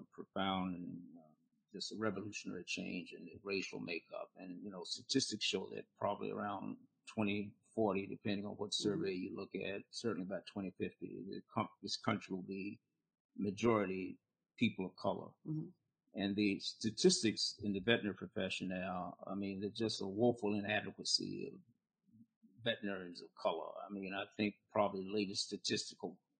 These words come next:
Speaker 1: analysis that I saw was about nine out of ten veterinarians are, uh, maybe it's changed a little by now,
Speaker 2: Yeah.
Speaker 1: but probably, you know, upwards of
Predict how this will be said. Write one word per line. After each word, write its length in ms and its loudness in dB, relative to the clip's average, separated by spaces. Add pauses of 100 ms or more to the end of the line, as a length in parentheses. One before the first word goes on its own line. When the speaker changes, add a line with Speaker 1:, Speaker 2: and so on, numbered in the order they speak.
(200)
Speaker 1:
analysis 520 2
that 120 -2
I 120 6
saw 340 2
was 180 -6
about 320 -6
nine 240 4
out 160 0
of 120 -6
ten 320 0
veterinarians 680 -8
are, 140 -6 (920)
uh, 200 2
maybe 260 4
it's 160 2
changed 320 4
a 40 -4
little 260 -4
by 180 -2
now, 140 -4
Speaker 2:
Yeah. 200 -2 (120)
Speaker 1:
but 120 -10 (140)
probably, 420 2 (300)
you 120 -6
know, 320 -6 (400)
upwards 400 -4
of 60 -8